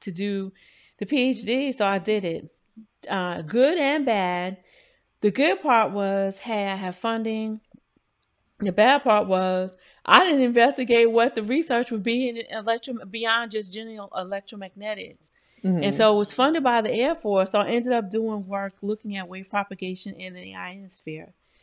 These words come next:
Speaker 1: because that's something of interest
Speaker 2: Mm-hmm.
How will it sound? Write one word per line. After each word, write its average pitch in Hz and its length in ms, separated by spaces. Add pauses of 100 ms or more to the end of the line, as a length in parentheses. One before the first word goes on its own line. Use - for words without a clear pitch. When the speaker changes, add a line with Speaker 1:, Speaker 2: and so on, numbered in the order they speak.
(140)
Speaker 1:
because 208 260
that's 196 240
something 202 400
of 165 120
interest 220 600
Speaker 2:
Mm-hmm. 147 460